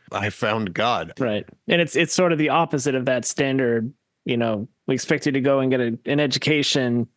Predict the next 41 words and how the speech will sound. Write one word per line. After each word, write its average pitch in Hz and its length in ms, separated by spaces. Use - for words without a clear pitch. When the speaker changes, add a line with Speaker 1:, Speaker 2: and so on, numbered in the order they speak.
Speaker 2:
and 131 120
then 127 140
you, 120 220
you 127 120
drop 127 280
out 135 160
and 120 80
join 127 140
the 120 80
N 117 100
F - 100
L 127 140
draft. 113 480
Speaker 1:
Exactly. 180 580
And 190 200
Speaker 2:
Yeah. 190 100
Speaker 1:
which, 208 240
and 208 160
it 185 40
kind 226 260
of 208 80
follows 170 400
some 160 160
of 147 80
the 135 80
same 131 240
beats 117 320
as, 104 400
as 110 220
this, 87 220
you 127 100
know, 107 120
like 104 160
the, 104 260
the, 101 240
the 104 140
count 123 380
sends 117 280
his 107 160
son 113 360
to 101 360